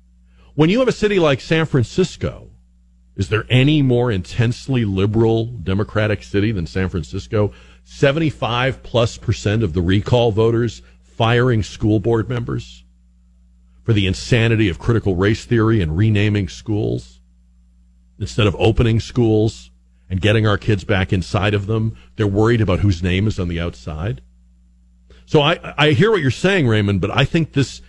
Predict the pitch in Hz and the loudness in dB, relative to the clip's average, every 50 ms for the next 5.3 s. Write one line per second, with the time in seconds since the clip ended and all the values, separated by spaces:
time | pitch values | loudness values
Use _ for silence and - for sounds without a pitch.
0 | - - - - - - - 147 135 - - - 123 113 95 110 113 110 104 104 | -20 -20 -14 -12 -4 0 0 0 0 0 -2 -2 -2 0 2 2 0 2 2 0
1 | 98 90 90 76 71 90 78 78 98 110 113 92 90 101 - 131 123 - 123 107 | 0 0 -2 -2 -4 -6 -6 -4 -4 -4 -2 -2 -2 -2 0 -2 0 0 0 0
2 | 87 98 98 104 107 101 92 92 87 - - 98 92 - - - 92 80 80 85 | 2 2 2 2 2 2 0 0 -2 -2 -4 -6 -6 -6 -10 -10 -8 -4 -2 -2
3 | 78 76 78 - - 123 135 98 - - - - _ _ _ _ _ _ _ _ | -2 -2 -2 0 0 2 2 0 -2 -4 -8 -14 _ _ _ _ _ _ _ _
4 | _ _ _ _ _ _ _ - - 95 95 87 85 85 78 - - - 73 - | _ _ _ _ _ _ _ -4 0 0 2 2 2 0 0 -2 -2 -4 -4 -2
5 | - 123 - - 69 - | -2 -2 -2 -4 -6 -8